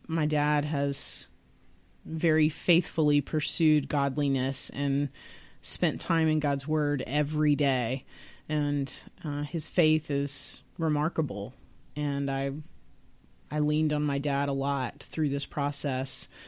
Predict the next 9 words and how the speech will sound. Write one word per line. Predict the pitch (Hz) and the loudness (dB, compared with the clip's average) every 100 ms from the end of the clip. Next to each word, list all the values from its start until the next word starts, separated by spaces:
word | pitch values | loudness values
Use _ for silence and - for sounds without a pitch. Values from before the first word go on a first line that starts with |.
| - - - | -20 -18 -6
Um, | 147 143 131 131 139 - - - - - - - - - - | -2 0 0 -2 -4 -6 -16 -18 -18 -20 -20 -20 -20 -20 -6
my | 160 147 | -2 0
dad | 139 135 139 | 0 0 0
is | 139 147 | 0 0
a | 139 135 139 | 0 -2 -6
faithful, | - 165 143 - 151 143 | -6 -2 -2 -2 -2 -2
faithful | 139 - 156 147 151 | -2 0 0 0 -4
prayer | 143 - 156 | -4 0 2
warrior. | 156 131 127 104 107 131 | 2 0 -2 -4 -4 -6